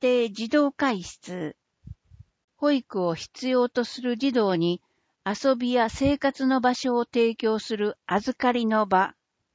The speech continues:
放課後オープンスクエア。児童の自主的な活動を大人が見守り、声かけと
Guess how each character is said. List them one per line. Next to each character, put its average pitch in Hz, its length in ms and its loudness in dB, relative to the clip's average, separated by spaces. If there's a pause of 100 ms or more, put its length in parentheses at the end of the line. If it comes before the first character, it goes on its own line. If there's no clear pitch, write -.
(840)
放 277 260 2
課 277 160 0
後 269 260 4
オ 262 160 4
ー 277 40 -4
プ 277 180 0
ン 262 80 4
ス - 160 -10
ク 262 180 -4
エ 196 220 0
ア。 143 220 -4 (1040)
児 269 200 0
童 226 260 4
の 180 140 2
自 180 180 -6
主 269 200 -4
的 269 260 -2
な 262 120 0
活 247 300 -8
動 240 280 2
を 233 180 2 (260)
大 190 140 -4
人 269 160 2
が 262 260 2
見 196 140 2
守 185 380 0
り、 175 180 -10 (380)
声 262 300 0
か 262 180 -4
け 262 160 -2
と 247 300 0